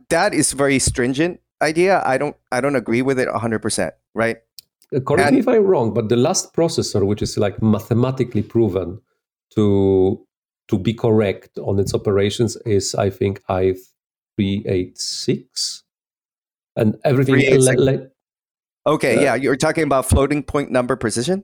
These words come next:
Speaker 2: Mm, too, but, but, like, you know, the processor, the, the architecture of the processor, where there was a mathematical proof that if you opened all the, all the
Speaker 1: Yeah.
Speaker 2: gates and it was a mathe-, mathematical model that you open, you could use all the logical gates inside,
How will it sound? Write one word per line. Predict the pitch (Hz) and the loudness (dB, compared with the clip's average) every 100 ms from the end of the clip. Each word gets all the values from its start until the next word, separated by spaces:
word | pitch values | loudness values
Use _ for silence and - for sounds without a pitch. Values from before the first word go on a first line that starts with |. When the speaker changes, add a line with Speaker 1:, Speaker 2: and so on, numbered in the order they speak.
| _ _ _ | _ _ _
Speaker 2:
Mm, | 143 156 160 160 160 - | 0 0 0 -2 -4 0
too, | 202 113 | 2 2
but, | 90 110 127 | 0 -4 -2
but, | 123 127 | -2 2
like, | 127 123 | 2 2
you | 139 | 2
know, | 123 | 2
the | 120 | 2
processor, | 131 160 131 135 113 | 0 0 0 0 2
the, | 123 | 2
the | 135 | 2
architecture | 135 139 123 127 | 0 0 -2 0
of | 117 | -2
the | |
processor, | 123 131 127 - 95 | 0 -2 -2 -2 2
where | 101 | 2
there | 98 110 | 2 2
was | 110 | 2
a | |
mathematical | 110 110 120 120 117 120 110 107 - _ - | 0 0 0 0 0 0 0 0 -8 _ 0
proof | 139 101 | 2 2
that | 101 | 0
if | 120 - | -4 0
you | 117 120 | 0 2
opened | 143 131 107 - | 2 2 0 0
all | 131 113 | 0 0
the, | 101 107 101 101 - | 2 2 4 2 0
all | 120 113 | 0 2
the | 107 104 101 - _ _ _ | 4 4 2 -2 _ _ _
Speaker 1:
Yeah. | 117 117 | 0 2
Speaker 2:
gates | 113 | 2
and | - 123 | 0 0
it | 123 | 2
was | 123 | 0
a | 123 | 2
mathe-, | 117 123 117 | 0 -2 -2
mathematical | 123 110 120 120 113 | -2 0 -2 0 0
model | 113 117 107 90 92 | 2 0 0 0 0
that | 95 | -2
you | 98 101 | -2 -2
open, | 113 - 117 113 - _ _ _ _ _ _ | -2 -2 -6 -6 -8 _ _ _ _ _ _
you | 131 123 | -2 0
could | 127 | 0
use | 113 143 135 135 | 2 2 2 0
all | 143 127 | 0 2
the | 123 | 4
logical | 127 117 123 107 | 2 2 -2 0
gates | 107 131 131 | 2 0 0
inside, | 107 - 95 85 107 | -4 -2 -2 -2 -4